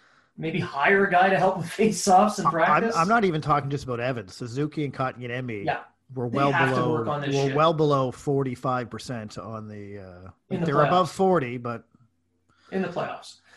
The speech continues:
Speaker 2: Yeah,
Speaker 1: Uh,
Speaker 2: so
Speaker 1: but overall, I think what we're looking at here is probably the most balanced lineup the Canadiens have had in a long time. And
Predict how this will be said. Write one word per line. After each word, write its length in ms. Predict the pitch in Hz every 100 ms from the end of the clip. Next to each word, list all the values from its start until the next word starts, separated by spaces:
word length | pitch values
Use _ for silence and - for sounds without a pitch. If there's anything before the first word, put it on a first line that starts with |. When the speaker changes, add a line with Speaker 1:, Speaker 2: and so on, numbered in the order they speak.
| -
Speaker 2:
Yeah, 160 | 117 104
Speaker 1:
Uh, 340 | 175 165 165
Speaker 2:
so 80 | 208
Speaker 1:
but 440 | 208 214 - - -
overall, 540 | 269 349 247 196 220
I 80 | 147
think 320 | 190 180 175 -
what 280 | 160 180
we're 100 | 202
looking 320 | 165 175 - 180
at 220 | 170 165
here 480 | 170 151 139 143 _ _ _ _ -
is 540 | 156 151 147 147 -
probably 440 | - 180 202 208
the 120 | 196 165
most 280 | 156 139
balanced 380 | 143 165 180 175
lineup 320 | 160 160 156
the 80 | -
Canadiens 360 | - 151 151 147
have 100 | 127
had 280 | 143 139 -
in 60 | 151
a 120 | 131
long 480 | 131 135 143 143 143
time. 460 | - 135 120 165 - _ _ _ _ _ -
And 400 | 165 160 151 -